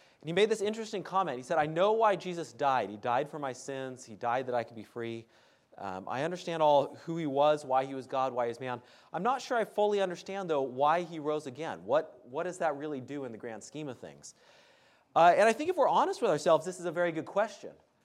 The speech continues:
that we celebrate that Jesus rose again, but do we understand why it's important that he rose again? Why does it really matter?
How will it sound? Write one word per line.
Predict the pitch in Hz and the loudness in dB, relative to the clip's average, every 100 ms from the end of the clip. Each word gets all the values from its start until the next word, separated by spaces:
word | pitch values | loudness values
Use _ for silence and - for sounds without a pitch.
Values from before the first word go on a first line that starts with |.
| _ _ _ | _ _ _
that | 151 | -6
we | 139 135 | -4 -6
celebrate | - - 202 240 196 151 | -6 -2 0 0 -2 -4
that | 139 | -6
Jesus | 135 120 117 | -10 -10 -8
rose | 120 107 | -8 -8
again, | 110 113 | -10 -10
but | 117 131 | -8 -8
do | 139 | -6
we | 143 - - _ _ _ | -6 -8 -12 _ _ _
understand | 160 202 190 190 160 151 | -2 -2 -4 -6 -8 -10
why | 120 117 139 185 | -10 -4 -2 0
it's | 185 180 | -2 -4
important | 170 139 - 165 185 120 - - _ _ _ - | -8 -12 -8 -6 -4 -8 -16 -20 _ _ _ -8
that | 113 | -8
he | 117 | -6
rose | 113 107 | -6 -6
again? | 104 104 98 | -8 -12 -2
Why | 123 165 | 2 2
does | 190 156 | 2 -4
it | 151 | -6
really | 123 139 147 131 | -6 -4 -4 -4
matter? | 120 117 135 127 80 | -8 -8 -6 -6 -8